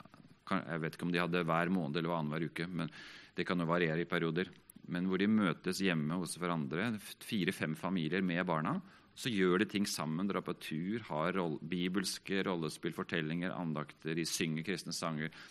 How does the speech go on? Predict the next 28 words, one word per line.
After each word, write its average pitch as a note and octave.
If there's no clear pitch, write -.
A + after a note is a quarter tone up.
møter G2
barn E2
fra E2+
andre D2+
familier E2
som -
også -
da -
tror -
på D3
Jesus. D#2+
Så E2+
det G#2+
er -
flott A2+
på C#3
søndagsskolen G2+
og G#2+
i G#2+
kirken G2
også, A2+
men G2+
det F#2
å G2+
få E2
det F#2+
i F#2+
hjemmene E2+